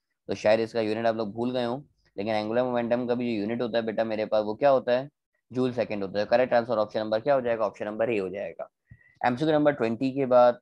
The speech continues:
आगे बढ़ते हैं, एमसीक्यू नंबर ट्वेंटी वन, range of wavelength of visible light। अभी थोड़ी देर पहले मैंने wavelength of visible light की रेंज भी बताई थी। बेटा इसकी रेंज होती है फ़ोर थाउजेंड एंगस्ट्रॉम से सेवन थाउजेंड एंगस्ट्रॉम। अच्छा, आमतौर पे नैनोमीटर में भी लिखी जाती है, तो यही वेवलेंथ नैनोमीटर में लिखोगे तो फ़ोर हंड्रेड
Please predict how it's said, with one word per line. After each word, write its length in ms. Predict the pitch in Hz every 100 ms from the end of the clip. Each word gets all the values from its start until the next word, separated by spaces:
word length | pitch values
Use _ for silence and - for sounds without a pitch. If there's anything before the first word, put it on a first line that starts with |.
| -
आगे 240 | - 98
बढ़ते 280 | 113 113 117
हैं, 240 | 117 117 113
एमसीक्यू 320 | 104 101 113
नंबर 200 | 117 113 113
ट्वेंटी 320 | 101 92 113
वन, 220 | 104 85 _ _ _ _ _ _ -
range 280 | 123 165 196
of 120 | 196
wavelength 380 | 147 139 151 160
of 80 | 156
visible 320 | 123 117 127 120
light। 180 | 104
अभी 140 | 113 131
थोड़ी 140 | 135
देर 100 | 135
पहले 180 | 135 135
मैंने 200 | 135 135
wavelength 520 | 117 113 120 127 123 131
of 140 | 127
visible 320 | 117 113 123
light 180 | 120 113
की 100 | 123
रेंज 240 | 107 113 123
भी 60 | 131
बताई 320 | 127 120 117
थी। 160 | 117 123 - _ _ 110
बेटा 160 | 127
इसकी 200 | 135 139
रेंज 220 | 113 120
होती 180 | 127 123
है 60 | 131
फ़ोर 260 | - 131 139
थाउजेंड 320 | 127 120 117
एंगस्ट्रॉम 340 | 110 - 113
से 120 | 113 123
सेवन 280 | 127 123 127
थाउजेंड 340 | 117 110 117
एंगस्ट्रॉम। 460 | 92 98 - 82 - _ _ _
अच्छा, 200 | - 143
आमतौर 300 | 131 147 151
पे 120 | 156 151
नैनोमीटर 560 | 113 120 156 151 143
में 160 | 143 139
भी 80 | 123
लिखी 320 | 104 - 101
जाती 300 | 95 92 92
है, 40 |
तो 320 | - _ _ 113
यही 260 | 117 139
वेवलेंथ 340 | 147 139 143 135
नैनोमीटर 460 | 110 131 135 135
में 120 | 139 135
लिखोगे 340 | 131 143 135
तो 100 | 139
फ़ोर 420 | 139 _ 127 151 156
हंड्रेड 380 | 131 131 139